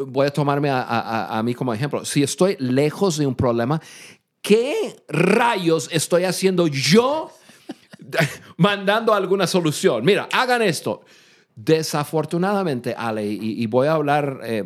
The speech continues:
un, un poco acerca de asuntos en, en, en nuestro mundo habla hispana. Desafortunadamente encontramos muchos,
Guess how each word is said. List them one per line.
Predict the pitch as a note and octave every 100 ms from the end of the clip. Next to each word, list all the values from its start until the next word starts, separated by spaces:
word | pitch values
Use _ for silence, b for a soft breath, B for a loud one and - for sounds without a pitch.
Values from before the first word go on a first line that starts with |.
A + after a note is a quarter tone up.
| -
un, | A#2+ B2
un | C3
poco | B2 C3 C#3
acerca | - A#2+ - A2
de | A2 G2 -
asuntos | G2 - A2+ A2 C3+ A#2+ G#2+
en, | G2 F2+ -
en, | F#2 G2+
en | G2
nuestro | G2+ G#2 - A#2
mundo | G#2 F#2+ G#2 G#2 F2+ -
habla | F#2 F#2
hispana. | F2+ - - _ B B B B B B B B
Desafortunadamente | B2+ B2 C3+ B2 C3+ A#2+ B2+ A#2 D3 E3+ C#3 A2 G#2+
encontramos | G2+ A2+ G#2 A2+ A2+ A2 A2
muchos, | A#2+ C3 B2+ D3+ C#3